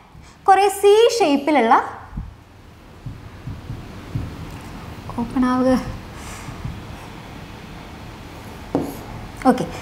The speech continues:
സി ഷേപ്പിലുള്ള കുറച്ച് cartilaginous rings അല്ലെങ്കിൽ തരുണാസ്ഥി വലയങ്ങൾ കാണുന്നുണ്ട്. സി ഷേപ്പിൽ, നമ്മുടെ ഇംഗ്ലീഷ് അക്ഷരം സി ഷേപ്പിലുള്ള cartilaginous rings അല്ലെങ്കിൽ തരുണാസ്ഥി വലയങ്ങൾ കാണുന്നുണ്ട്. അതെന്തിനായിരിക്കും ആ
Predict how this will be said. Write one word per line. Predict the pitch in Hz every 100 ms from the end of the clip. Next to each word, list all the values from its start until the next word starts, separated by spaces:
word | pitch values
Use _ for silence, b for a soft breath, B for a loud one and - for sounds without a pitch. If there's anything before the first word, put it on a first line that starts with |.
| B -
സി | 381 466 494
ഷേപ്പിലുള്ള | 311 254 262 269 190 202 - - - - - - - - - B B B
കുറച്ച് | 294 269 320 320
cartilaginous | 349 359 359 440 403 294 220 226 - 330
rings | 330 262 - 180 -
അല്ലെങ്കിൽ | 233 247 349 B B -
തരുണാസ്ഥി | 349 359 403 415 427 427 453 359
വലയങ്ങൾ | 233 196 226 226 190 202 403
കാണുന്നുണ്ട്. | 403 392 311 214 175 - -
സി | - 339 349 330
ഷേപ്പിൽ, | 285 247 233
നമ്മുടെ | 254 294
ഇംഗ്ലീഷ് | 269 285 320 359 349
അക്ഷരം | 269 - 254 359 523 -
സി | 330 359 349
ഷേപ്പിലുള്ള | 247 - 277 226 190 - - B B -
cartilaginous | 370 359 381 381 302 226 247 - 247
rings | 220 214 254
അല്ലെങ്കിൽ | 220 240 277
തരുണാസ്ഥി | 311 311 359 370 381 403 294
വലയങ്ങൾ | 196 180 185 269 403
കാണുന്നുണ്ട്. | 381 330 220 165 - - B B B 320
അതെന്തിനായിരിക്കും | 453 381 349 392 349 294
ആ | 320